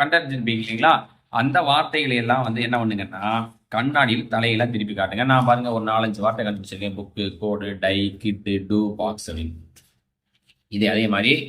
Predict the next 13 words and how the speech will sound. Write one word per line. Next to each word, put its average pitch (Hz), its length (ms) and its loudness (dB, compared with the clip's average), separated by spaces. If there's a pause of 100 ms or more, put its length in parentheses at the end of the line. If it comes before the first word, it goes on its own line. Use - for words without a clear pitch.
(320)
தலைகீழா 101 380 4 (100)
திருப்பி 113 280 2 (400)
என்ன 110 120 -2
பண்ண 113 180 2
போறேன் 110 160 0
நானு? 147 160 2 (500)
அப்படியே 104 300 -4
கண்ணாடியில 110 400 2 (360)
காட்ட 98 220 -2 (120)
போறேன். 87 340 -4 (840)
அப்ப 110 220 -8
தலைகீழா, 120 380 2 (400)
தா, 123 80 -2